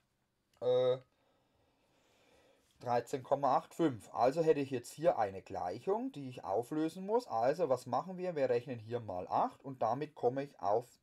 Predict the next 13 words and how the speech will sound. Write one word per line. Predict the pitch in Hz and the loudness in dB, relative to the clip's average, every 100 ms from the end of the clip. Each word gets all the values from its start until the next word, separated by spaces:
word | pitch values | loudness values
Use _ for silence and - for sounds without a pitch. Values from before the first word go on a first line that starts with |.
| 107 | -14
den | 95 | -14
Sinus | - - 123 143 175 165 170 - | -16 -18 -16 -10 -4 -2 -2 -6
des | 131 117 - | -10 -10 -10
Winkels | 113 117 - 113 110 - _ _ _ _ _ _ _ - | -12 -12 -10 -10 -10 -18 _ _ _ _ _ _ _ -12
D | 107 107 | -10 -10
B | 98 92 | -10 -10
A. | 78 - 90 - _ _ _ _ _ _ _ | -10 -14 -20 -20 _ _ _ _ _ _ _
Gut, | - 127 - _ _ _ _ | -12 -10 -10 _ _ _ _
damit | 120 143 151 | -6 -6 -4
man | 143 | -4
den | 113 | -4
hinschreiben | 113 156 254 - 180 185 190 190 | -4 -6 -6 -8 -4 -4 -4 -2
kann, | 190 202 | 0 0